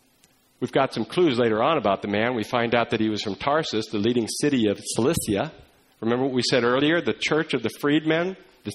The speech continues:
the synagogue of the freedmen was made up of people from Cilicia. He was a foreign-born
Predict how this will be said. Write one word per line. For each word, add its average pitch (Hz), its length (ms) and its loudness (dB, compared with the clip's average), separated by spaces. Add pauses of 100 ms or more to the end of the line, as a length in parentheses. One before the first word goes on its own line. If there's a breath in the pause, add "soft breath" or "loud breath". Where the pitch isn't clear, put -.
the - 60 0
synagogue 156 760 2
of 120 120 2
the 113 60 0
freedmen 156 560 2 (260 loud breath)
was 110 140 -4
made 123 220 4
up 127 120 0
of - 120 -6
people 127 240 -2
from 113 160 -2
Cilicia. 120 480 -4 (1500 soft breath)
He 143 120 2
was 135 160 4
a 113 60 0
foreign-born 143 800 2